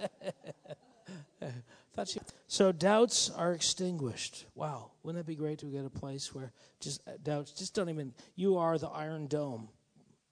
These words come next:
of faith, impervious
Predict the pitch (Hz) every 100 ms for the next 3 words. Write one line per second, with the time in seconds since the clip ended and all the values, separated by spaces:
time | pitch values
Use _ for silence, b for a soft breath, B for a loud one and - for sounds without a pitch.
0 | _ _ _ - 151 120 156 131 104 -
1 | - _ b b b b b 147 - 185
2 | 165 139 107 104 - -